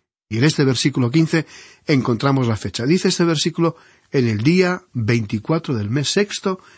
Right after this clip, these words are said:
en el segundo año del rey Darío". O sea, que la fecha era el veinticuatro de septiembre del año quinientos veinte antes de Cristo.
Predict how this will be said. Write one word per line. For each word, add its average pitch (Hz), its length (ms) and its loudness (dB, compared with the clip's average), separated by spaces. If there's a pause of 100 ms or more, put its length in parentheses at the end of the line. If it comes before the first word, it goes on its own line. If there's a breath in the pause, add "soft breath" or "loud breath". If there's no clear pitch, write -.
(260 soft breath)
en 139 180 2
el 117 140 2
segundo 135 440 2
año 147 240 2
del 107 160 -2
rey 117 140 0
Darío". 98 500 -2 (180)
O - 80 -2
sea, 165 240 0 (540 loud breath)
que 151 220 0
la 139 140 2
fecha 214 380 0
era 190 180 4
el 139 100 4
veinticuatro 131 680 0
de 131 120 0
septiembre 170 600 0
del 113 140 -2
año 151 220 0
quinientos 135 400 -2
veinte 135 260 -2
antes 117 220 -2
de 104 120 -2
Cristo. - 420 -8